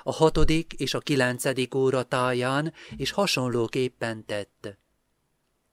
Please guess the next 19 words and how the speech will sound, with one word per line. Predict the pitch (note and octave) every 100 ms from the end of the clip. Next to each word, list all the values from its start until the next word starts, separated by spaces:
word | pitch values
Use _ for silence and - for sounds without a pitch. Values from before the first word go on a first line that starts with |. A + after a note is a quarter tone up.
| _
A | -
tizenegyedik | - D#3+ C3+ C3+ E3 E3 C3 B2 B2 C#3
órában | D3 C3+ C3 C3 C3+ _
ismét | G3 - B2+ A#2 -
kiment, | A#2 G#2 A2+ D3 D3+ _ _ _ - -
és | - A#2+
más | E3 F#3 D#3+ -
ácsorgókat | C#3+ C3 - B2 A#2 B2 A#2+ A#2
talált | - C3 A#2 A2 A2
ott, | C3+ C#3 -
és | B2+ -
mondta | D3 C#3 C3+
nekik: | C3+ B2+ C3 - _ _ _ _ _ _ _ _
„Miért | - A#3 G#3+ -
álltok | C3+ C#3+ C3+ B2+ -
itt | - -
egész | G3 D3+ B2+ A2+ -
nap | C3+ A2+
tétlenül?” | B2 A#2 A2 A2 G#2+ A2+ G#2+ G2+